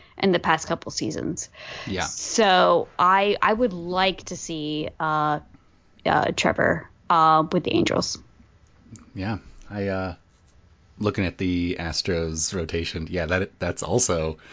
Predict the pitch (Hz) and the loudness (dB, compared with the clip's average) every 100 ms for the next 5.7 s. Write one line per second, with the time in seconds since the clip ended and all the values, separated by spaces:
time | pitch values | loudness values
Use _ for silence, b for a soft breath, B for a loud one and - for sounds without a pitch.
0 | B B B 131 131 151 175 175 151 131 | B B B 0 4 4 6 4 4 6
1 | 143 135 123 104 104 95 113 - 113 104 | 6 6 6 4 2 2 2 2 2 2
2 | 101 90 92 98 113 90 78 92 107 104 | 0 0 -2 0 0 0 0 0 0 0
3 | 98 85 76 B B B 185 208 254 233 | -2 -2 -4 B B B 4 4 2 2
4 | 185 220 - 160 - 277 - 285 - 302 | 2 2 2 -4 0 0 2 0 2 2
5 | 127 - 127 127 127 123 | 2 4 4 6 4 2